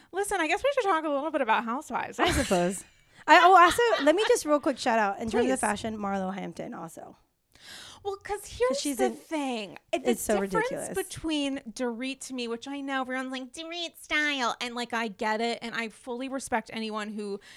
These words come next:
Speaker 1: has Dorit as their fashionista icon, because the
Speaker 2: Mm-hmm.
Speaker 1: thing is, obviously, she puts in effort, but she does it in a way that makes me feel like she's wearing a costume, and it's not fully for her.
Speaker 2: Right.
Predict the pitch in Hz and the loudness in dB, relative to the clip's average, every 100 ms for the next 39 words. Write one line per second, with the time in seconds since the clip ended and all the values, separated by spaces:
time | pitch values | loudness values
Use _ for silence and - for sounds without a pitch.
0 | - - 269 240 202 196 233 214 202 226 | -20 -8 -4 -2 -4 -8 -6 -4 -4 -4
1 | 214 202 - 214 220 - 208 196 - 208 | -4 -6 -2 -2 -2 -8 -10 -12 -8 -6
2 | - 139 - - - 196 233 196 - 302 | -6 -10 -14 -14 -12 -12 -10 -6 -4 -4
3 | 277 - 226 214 220 220 220 240 196 - | -6 -2 -2 -2 -6 -10 -10 -12 -12 -14
4 | - - - - - 262 - 311 - 285 | -14 -14 -14 -12 -8 -8 -8 -10 -6 -6
5 | 294 294 349 - 269 269 240 214 214 208 | -4 -4 -8 -8 -10 -8 -8 -6 -6 -6
6 | 196 - - 247 - 226 226 254 - - | -8 -14 -12 -10 -10 -8 -8 -8 -10 -12
7 | 302 302 - 233 214 208 202 - 220 190 | -8 -10 -12 -12 -10 -10 -12 -12 -12 -12
8 | 190 214 220 226 240 269 269 - - - | -10 -8 -4 -4 -4 -6 -10 -18 -20 -20
9 | - - 233 233 - 214 208 - - 294 | -20 -8 -8 -8 -10 -6 -6 -8 -10 -8
10 | 294 - 240 226 - 247 233 233 240 277 | -8 -8 -8 -8 -10 -10 -6 -4 -4 -6
11 | - _ _ _ _ _ _ _ _ _ | -10 _ _ _ _ _ _ _ _ _
12 | - - - 240 233 247 233 - 214 165 | -20 -10 -2 -2 -2 -8 -10 -8 -8 -8
13 | 208 - - - 190 170 | -8 -8 -8 -12 -10 -6